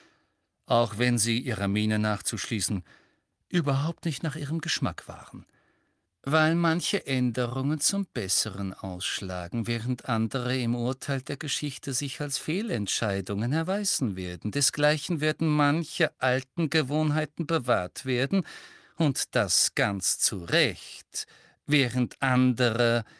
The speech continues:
veraltet und überholt aufgegeben werden müssen."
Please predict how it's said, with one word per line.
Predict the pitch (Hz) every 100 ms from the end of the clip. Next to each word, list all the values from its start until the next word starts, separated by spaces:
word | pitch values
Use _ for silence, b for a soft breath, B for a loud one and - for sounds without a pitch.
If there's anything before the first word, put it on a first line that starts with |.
| b b _
veraltet | - - 127 120 113 110 - 110 - - - -
und | 131 107 - -
überholt | 139 107 95 117 127 131 135 - - -
aufgegeben | 98 139 - - 110 120 110 110 98
werden | 110 101 - 113 151
müssen." | 175 131 - - 98 92